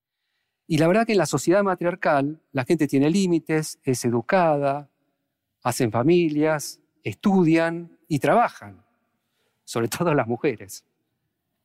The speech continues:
Los varones descansan mucho. Bueno, eh, y por eso no podía entender por qué en un par de oportunidades se me acercaron para proponerme tener hijos. Yo decía, "No, yo no voy a tener hijos con vos".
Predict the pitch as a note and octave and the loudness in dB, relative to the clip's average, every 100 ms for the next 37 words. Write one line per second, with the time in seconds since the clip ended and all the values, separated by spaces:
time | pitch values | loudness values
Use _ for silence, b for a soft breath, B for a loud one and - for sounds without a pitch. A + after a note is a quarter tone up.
0 | _ _ - B2+ D3+ G3+ F#3 C#3 - F#3+ | _ _ -4 0 0 0 0 -2 -2 -4
1 | F#3+ D#3 D#3+ F#3 D#3+ - F#2+ _ _ _ | -2 -2 0 2 2 -2 -16 _ _ _
2 | _ _ _ _ _ _ - C#3 G2+ G2 | _ _ _ _ _ _ -2 -2 -2 -8
3 | _ _ _ _ _ _ _ _ _ _ | _ _ _ _ _ _ _ _ _ _
4 | _ _ - C#3 C#3+ F#3 - D3 G#3+ B3+ | _ _ -4 0 0 -2 -4 0 0 2
5 | A3 A3+ A3 G#3 G3 F#3+ G3 D#3 - D3+ | 0 0 0 0 2 0 2 0 0 -2
6 | - B3 F#3+ A3 A3 F#3 D3+ C#3 C#3 D3 | 2 2 2 0 0 0 0 0 2 4
7 | F3 A#2+ A#2+ B2 - _ _ - D3+ C#3+ | 4 2 -2 -8 -12 _ _ -4 0 2
8 | E3+ D#3+ F3 G#3+ F#3 F3 F3 - C#3+ C3+ | 2 0 0 0 2 0 -2 0 0 0
9 | C3+ D3 F3 E3+ D#3+ C#3 D#3+ F#3 - G#2 | 0 0 0 0 -2 0 0 0 -4 -12
10 | - - F#3+ F#3+ D3+ A#3 B3 F#2+ - _ | -12 -10 -6 -4 -2 -2 -2 -6 -14 _
11 | _ _ _ _ _ - F3 C3+ A2+ C#3 | _ _ _ _ _ 0 2 2 0 0
12 | C3+ B2 - C3+ G#3 A#2 - | 0 -2 -4 0 0 0 -4